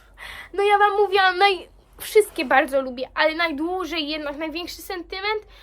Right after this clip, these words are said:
mam do Magnata. Na drugim miejscu Burza. Wszystkich,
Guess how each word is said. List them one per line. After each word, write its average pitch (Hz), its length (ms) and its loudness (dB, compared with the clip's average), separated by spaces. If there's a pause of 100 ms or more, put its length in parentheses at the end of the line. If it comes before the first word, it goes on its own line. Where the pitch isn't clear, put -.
(180)
mam 330 400 2
do 285 220 6
Magnata. 262 840 0
Na 311 200 -2
drugim 302 380 -6
miejscu 277 360 -12
Burza. 294 680 -2 (540)
Wszystkich, 523 520 -2